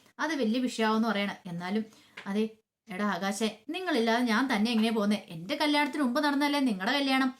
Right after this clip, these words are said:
അപ്പൊ നിങ്ങളും കൂടെ വരണ്ടല്ലേ?" എന്ന് ചോദിക്കും. "അതൊക്കെ ശരിയാ, പക്ഷേ എങ്കിൽ അച്ഛൻ അന്ന് ഇഷ്ടമില്ല. അച്ഛൻ ഇഷ്ടമുണ്ടായിരുന്നെങ്കിൽ അച്ഛൻ പറയായിരുന്നല്ലോ, പക്ഷെ അച്ഛൻ പറഞ്ഞില്ലല്ലോ. ഇനിയിപ്പോ അതിനെക്കുറിച്ചുള്ള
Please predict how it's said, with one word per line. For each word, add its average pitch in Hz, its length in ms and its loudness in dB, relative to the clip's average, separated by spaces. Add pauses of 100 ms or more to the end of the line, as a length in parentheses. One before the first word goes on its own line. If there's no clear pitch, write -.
(260)
അപ്പൊ 392 140 -4
നിങ്ങളും 302 380 2
കൂടെ 339 120 2
വരണ്ടല്ലേ?" 240 460 2
എന്ന് 226 120 4
ചോദിക്കും. - 200 -6 (180)
"അതൊക്കെ 165 340 -10
ശരിയാ, 208 420 0 (460)
പക്ഷേ 302 160 -4
എങ്കിൽ 285 160 0
അച്ഛൻ 262 260 -2
അന്ന് 220 180 2
ഇഷ്ടമില്ല. 226 340 -2 (160)
അച്ഛൻ 180 240 -12
ഇഷ്ടമുണ്ടായിരുന്നെങ്കിൽ 202 680 0
അച്ഛൻ 208 220 0
പറയായിരുന്നല്ലോ, 214 560 2 (340)
പക്ഷെ 196 180 -4
അച്ഛൻ 208 260 -2
പറഞ്ഞില്ലല്ലോ. 226 440 2 (280)
ഇനിയിപ്പോ 320 260 0
അതിനെക്കുറിച്ചുള്ള 302 720 0